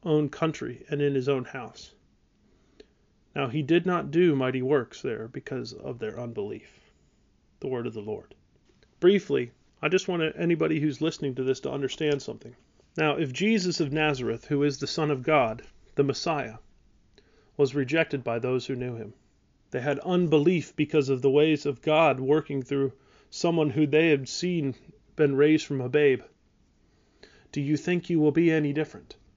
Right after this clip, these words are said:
Therefore, do not concern yourself with the ways of men, nor the words of those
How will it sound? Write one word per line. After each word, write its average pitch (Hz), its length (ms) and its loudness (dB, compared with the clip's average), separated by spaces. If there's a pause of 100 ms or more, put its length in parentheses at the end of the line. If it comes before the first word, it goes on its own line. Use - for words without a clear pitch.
(180)
Therefore, 139 480 0
do 131 100 -8
not 151 200 -4
concern 208 420 2
yourself 190 420 0
with 170 140 -4
the 165 80 -2
ways 156 300 2
of 135 140 -6
men, 135 320 -2 (960)
nor 160 200 4
the 175 100 6
words 175 380 6
of 131 140 -4
those 120 400 2